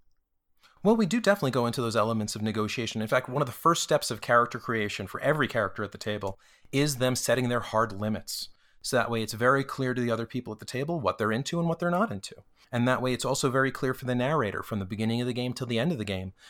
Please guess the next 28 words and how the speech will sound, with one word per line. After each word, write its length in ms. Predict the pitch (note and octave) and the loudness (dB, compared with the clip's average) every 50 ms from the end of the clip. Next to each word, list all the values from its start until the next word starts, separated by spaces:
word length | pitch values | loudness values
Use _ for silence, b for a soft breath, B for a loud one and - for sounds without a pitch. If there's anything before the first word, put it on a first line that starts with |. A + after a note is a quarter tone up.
| b b - | b b -2
These 240 | G#2+ A2 A#2 A2+ A#2+ | 0 0 0 0 0
are 20 | |
the 80 | B2 A#2+ | -4 2
topics 380 | - C3 A#2+ A#2+ - - - | 4 4 4 4 2 -2 -6
we'll 100 | C3 B2+ | -4 -2
talk 240 | - - A#2 B2+ - | 2 2 2 2 2
about. 320 | - C#3+ D#3+ E3+ - - | 2 2 2 2 0 -2
These 220 | - A2+ G#2+ G#2+ - | -6 -6 -6 -6 -6
three 240 | - - B2 B2 A#2+ | -6 -4 -4 -4 -2
topics 420 | - B2+ C3+ C#3+ - C3+ - - | 0 0 0 0 -2 -6 -6 -4
we're 80 | A#2+ A2+ | -2 0
gonna 240 | A2 A2+ A#2 A2+ | 0 0 0 0
avoid 300 | A#2 A2+ B2+ B2+ B2 B2 | -2 -2 0 0 -2 0
completely 440 | - - C3+ - - G3 - - A2+ | -2 -6 -6 -4 -4 -6 -6 -6 -8
because 340 | G#2 - G#2 - G#2+ G2 F#2+ | -10 -10 -8 -8 -8 -6 -4
there 120 | A2 G2 | -4 -4
are 40 | G#2+ | -4
people 280 | - - A2+ - A2 G#2 | -4 -6 -8 -8 -8 -8
at 60 | - | -8
the 80 | - A2+ | -10 -8
table 280 | - A#2 A2+ B2 C#3 | -8 -6 -6 -6 -4
who 60 | B2+ | -4
would 140 | B2+ A#2+ A#2 | -4 -6 -6
be 80 | - A#2+ | -6 -4
made 160 | B2 A#2+ A#2+ | -4 -4 -2
uncomfortable 580 | B2+ B2+ B2+ - C#3 E3 - - G2+ - - F2+ | -4 -4 -4 -6 -8 -6 -6 -6 -6 -6 -8 -10
by 200 | - - - - | -12 -12 -12 -12
that. 140 | - - - | -12 -14 -16